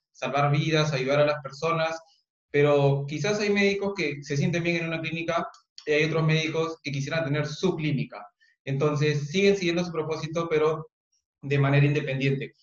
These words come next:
Y todo esto que adop-, adoptamos de nuestros padres y de nuestros abuelos, realmente, eh, yo creo que nos está haciendo daño. Tanto, o sea,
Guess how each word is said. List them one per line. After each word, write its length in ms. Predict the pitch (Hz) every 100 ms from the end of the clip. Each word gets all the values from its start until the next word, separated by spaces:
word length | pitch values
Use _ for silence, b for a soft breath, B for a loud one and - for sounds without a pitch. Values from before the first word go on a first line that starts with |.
| b b -
Y 120 | 170
todo 120 | 247
esto 200 | 247 254
que 60 | 220
adop-, 260 | 165 147 151
adoptamos 720 | 143 143 139 185 180 180 175
de 80 | 165
nuestros 300 | 143 139 -
padres 360 | 156 160 160 156
y 60 |
de 80 | 147
nuestros 320 | 139 139 -
abuelos, 480 | 120 147 151 160 160 - b b b b _ -
realmente, 1160 | 135 160 196 220 214 208 208 208 202 185 147
eh, 120 | 143 143
yo 160 | 170
creo 160 | 170 175
que 80 | 170
nos 180 | 170 143
está 420 | 139 151 147 151
haciendo 400 | 143 139 143 139
daño. 400 | 147 143 117 107 -
Tanto, 300 | 202 208 208 220 160
o 40 |
sea, 180 | 143 143